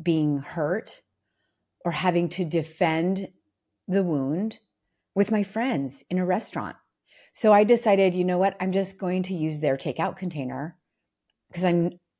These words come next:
not going to leave my food here and run that risk because I don't want to put myself in a situation of feeling vulnerable out in the open and with my friends around this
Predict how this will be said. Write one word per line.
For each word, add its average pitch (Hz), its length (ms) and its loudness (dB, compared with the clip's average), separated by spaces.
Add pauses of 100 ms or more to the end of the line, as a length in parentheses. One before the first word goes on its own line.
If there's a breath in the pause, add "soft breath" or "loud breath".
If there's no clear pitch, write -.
(100)
not 175 300 2
going 165 180 0
to 160 140 -6
leave 135 160 -2
my 135 140 -4
food 131 260 -6
here - 320 -6 (280)
and 170 260 -2
run 165 220 0
that 151 200 -6
risk 147 380 -4
because 170 360 -8
I 170 140 0
don't 180 200 2
want 151 280 -6
to 143 440 -2 (1600 soft breath)
put 202 180 2
myself 180 460 0
in 156 100 0
a 147 60 0
situation 156 600 -2
of 147 80 -4
feeling 156 460 -2
vulnerable 151 1000 -2 (520)
out 170 200 2
in 175 160 0
the 165 200 -2
open 147 440 -2
and 151 180 -2
with 147 180 -2
my 143 120 -2
friends 170 540 -4
around 147 440 -2
this 135 360 -2